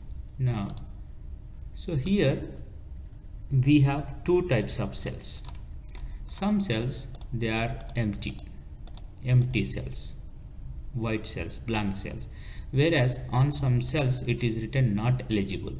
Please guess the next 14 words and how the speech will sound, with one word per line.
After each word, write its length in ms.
not 440
eligible, 500
not 400
eligible, 460
like 340
this. 200
So 280
for 140
example, 580
in 160
the 100
diploma 440
year 280
one, 360